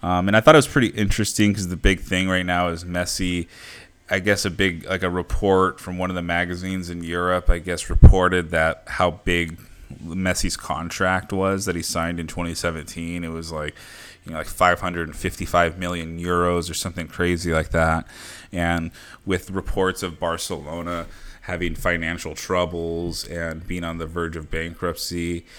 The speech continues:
there's, you know, a lot of kind of, like, hysteria and, and headlines being like, "Messi is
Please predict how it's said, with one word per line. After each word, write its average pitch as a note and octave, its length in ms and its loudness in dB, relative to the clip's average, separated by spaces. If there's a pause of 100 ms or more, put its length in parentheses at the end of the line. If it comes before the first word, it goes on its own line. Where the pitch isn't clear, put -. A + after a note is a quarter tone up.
(320)
there's, E2+ 500 -4 (100)
you F#2+ 140 -12
know, F2 120 -6
a - 20 -6
lot E2+ 200 -2
of E2 220 -8
kind F2+ 200 -8
of, D#2+ 120 -8
like, D2+ 100 -10
hysteria F2 960 -2
and, E2+ 240 -14 (140)
and E2 420 -16
headlines E2 540 -8
being E2+ 240 -8
like, E2 220 -8
"Messi F#2+ 400 -4
is F2 160 -6